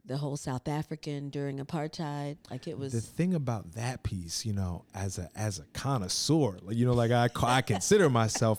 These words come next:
Speaker 2: you know, an Ailey connoisseur. You know, I've, I've seen, I, I haven't seen the entire rep 'cause there's only, you know, you
Speaker 1: Right.
Speaker 2: guys are only doing the pieces that you're doing when you're doing them. So that was one that I had missed. I'd heard of it, but I'd never seen it.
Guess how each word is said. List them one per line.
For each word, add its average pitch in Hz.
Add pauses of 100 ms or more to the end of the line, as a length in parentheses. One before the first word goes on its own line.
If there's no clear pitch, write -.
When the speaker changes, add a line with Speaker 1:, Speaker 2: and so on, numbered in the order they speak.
Speaker 2:
you 117
know, 110
an 101 (520)
Ailey 120
connoisseur. 139
You 120
know, 110
I've, 107
I've 117
seen, - (280)
I, 117
I 107
haven't 110
seen 95 (440)
the 95
entire 92
rep 117
'cause 95
there's 98
only, 95
you 107
know, 95
you 165
Speaker 1:
Right. 143
Speaker 2:
guys 92
are 92
only 95
doing 95
the 92
pieces 92
that -
you're 98
doing 135 (420)
when 107
you're 101
doing 147
them. 110
So 107 (760)
that 107
was 110
one 107
that 104
I 95
had 95
missed. 120
I'd 98
heard 120
of 101
it, 98
but 98
I'd 95
never 95
seen 113
it. 104